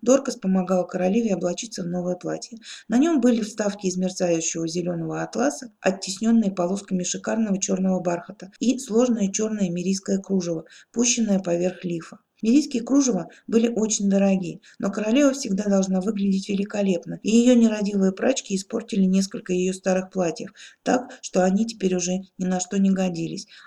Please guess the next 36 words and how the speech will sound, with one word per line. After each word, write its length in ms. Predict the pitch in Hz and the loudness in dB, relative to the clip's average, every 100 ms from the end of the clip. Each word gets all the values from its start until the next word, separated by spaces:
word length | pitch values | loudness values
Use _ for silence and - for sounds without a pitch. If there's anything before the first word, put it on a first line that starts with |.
| - | -2
Она 220 | 214 247 | 2 4
бы 140 | 247 | 4
высекла 440 | 262 269 - 190 180 | 2 0 -4 -2 -2
их 140 | 170 | 0
за 120 | 170 | -4
криворукость, 680 | 175 185 190 208 254 - - | -2 2 2 2 0 -2 -4
но 240 | 196 196 196 - _ - | 0 0 0 -14 _ -6
Таена 500 | - 196 226 254 196 | 2 4 6 4 2
попросила 640 | - 190 185 180 - 226 202 | -2 -6 -4 -2 0 0 2
ее 240 | 180 170 | 0 0
быть 180 | 175 185 | -4 -2
милосердной. 720 | 185 180 175 - - 85 - _ | -2 -2 -4 -4 -6 -6 -12 _
«Простолюдины 640 | - 202 - 233 247 302 262 | -8 -6 0 0 2 2 2
станут 400 | - 233 233 220 | 2 4 4 2
любить 300 | 220 233 226 | -2 -2 -2
вас 140 | 214 | -2
больше, 320 | 196 269 262 202 | 0 0 0 -2
если 260 | 196 190 | -2 -2
вы 160 | 190 190 | -2 -2
будете 340 | 180 98 - | -2 -2 -4
доброй», 380 | 92 101 - 82 - - | 0 0 0 -10 -14 -20
сказала 460 | - - 180 180 175 | -8 -2 2 2 0
она, 280 | 175 170 156 - _ | -2 -4 -8 -14 _
поэтому 360 | - 208 233 208 | -2 -2 -2 -4
Серсея 380 | 202 196 262 262 | -4 -2 0 0
приказала 640 | 202 196 190 185 220 190 | 0 -2 -2 0 0 0
вычесть 380 | 185 202 190 - | -2 -4 -6 -6
стоимость 420 | - 190 175 - | -2 0 -2 -8
платьев 400 | 220 233 240 - - - | -2 -2 -2 -10 -14 -14
из 160 | - 190 | -4 0
жалования 500 | 202 202 196 196 196 | 2 2 4 4 4
женщин, 460 | 185 180 170 - - - | 2 -2 -4 -6 -10 -16
что 200 | - - | -6 -4
показалось 580 | 190 190 190 226 247 247 | -4 0 2 4 2 0
ей 140 | 185 | -4
более 360 | 170 202 220 214 | 0 2 2 0